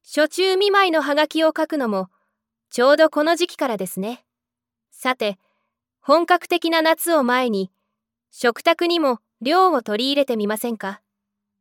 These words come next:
まずおすすめしたいのが、ガラスの器です。冷やしたそうめんや冷ややっこを盛るだけで、見た目の温度がすっと下がります。氷を浮かべためんつゆをそばちょこに注げば、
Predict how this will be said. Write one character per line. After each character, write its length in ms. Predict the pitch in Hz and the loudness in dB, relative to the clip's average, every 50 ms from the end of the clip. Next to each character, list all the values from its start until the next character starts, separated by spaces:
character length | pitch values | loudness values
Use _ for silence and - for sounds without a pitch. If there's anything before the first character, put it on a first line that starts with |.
| _ - | _ -4
ま 200 | 247 294 339 349 | 0 0 0 0
ず 160 | 320 302 254 | 0 -2 -2
お 120 | 208 202 | -2 -2
す 140 | 202 - 247 | -4 -6 -6
す 140 | - - 302 | -6 -4 -2
め 100 | 311 330 | -2 -2
し 120 | 311 - | -2 0
た 120 | - 339 339 | 2 2 2
い 80 | 349 | 2
の 120 | 320 294 262 | 2 0 -2
が、 220 | 226 208 196 - _ _ _ _ _ _ _ _ _ _ | -2 -4 -4 -6 _ _ _ _ _ _ _ _ _ _
ガ 140 | - 208 214 | -4 0 0
ラ 120 | 247 277 | 0 0
ス 120 | 269 - 277 | -2 -2 -2
の 220 | 285 285 269 269 | 0 0 0 0
器 260 | 262 - 269 269 269 | -2 -2 -2 -2 0
で 120 | 262 247 233 | -2 -2 -4
す。 200 | - - - - _ _ _ _ _ _ _ _ _ _ _ _ _ - | -6 -10 -18 -20 _ _ _ _ _ _ _ _ _ _ _ _ _ -8
冷 80 | 240 254 | -2 0
や 140 | 311 349 339 | 0 0 0
し 80 | - | 0
た 140 | - 294 269 | -2 -2 0
そ 220 | - 294 302 311 | 0 2 2 2
う 40 | 311 | 2
め 120 | 294 285 262 | 2 0 0
ん 80 | 233 | 0
や 200 | 208 202 202 - _ _ - | -2 -2 -4 -6 _ _ -4
冷 100 | 226 262 | 0 2
や 80 | 311 | 2
や 120 | 330 349 349 | 4 2 2
っ 40 | - | 0
こ 180 | - - 285 240 | 0 -2 0 0
を 60 | 208 | 0
盛 200 | 196 196 202 220 | 0 -2 -2 -2
る 40 | 220 | -2
だ 120 | 233 233 | -2 -4
け 120 | - 262 233 | -4 -4 -4
で、 200 | 208 190 185 _ _ _ _ _ _ _ _ _ _ _ _ _ _ | -4 -6 -6 _ _ _ _ _ _ _ _ _ _ _ _ _ _
見 140 | - 226 220 | -6 -2 0
た 140 | - 294 302 | 2 2 4
目 120 | 320 330 | 4 2
の 200 | 330 339 330 339 | 2 2 2 2
温 120 | 349 339 311 | 2 2 0
度 120 | 302 254 | 0 -2
が 120 | 220 196 | -2 -4
す 160 | 190 - - 226 | -8 -8 -12 -10
っ 40 | |
と 160 | - - 277 262 | -6 -4 -4 -4
下 160 | - 240 226 | -2 -4 -4
が 100 | 226 226 | -4 -4
り 120 | 226 226 | -4 -4
ま 120 | 226 233 226 | -4 -6 -8
す。 180 | - - - _ _ _ _ _ _ _ _ _ _ _ _ _ - | -10 -14 -20 _ _ _ _ _ _ _ _ _ _ _ _ _ -6
氷 440 | - 262 277 311 349 339 339 330 339 | 0 2 4 4 4 2 2 2 2
を 120 | 330 330 | 2 2
浮 40 | 320 | 2
か 140 | - 330 330 | 2 2 2
べ 120 | 320 320 | 2 2
た 120 | 320 320 302 | 0 0 0
め 180 | 277 285 302 | 0 0 0
ん 60 | 311 285 | -2 -4
つ 140 | - 294 | -4 -4
ゆ 140 | 302 302 294 | -4 0 0
を 100 | 294 294 | 0 0
そ 180 | 277 - 277 269 | 0 0 0 0
ば 140 | 302 311 302 | 2 2 2
ち 80 | 339 | 0
ょ 60 | 330 | -2
こ 100 | - 302 | -2 -2
に 120 | 254 214 196 | -2 -2 -4
注 260 | - 202 - 240 240 | -8 -8 -6 -6 -4
げ 100 | 233 226 | -4 -2
ば、 220 | 202 196 185 185 | -4 -4 -6 -8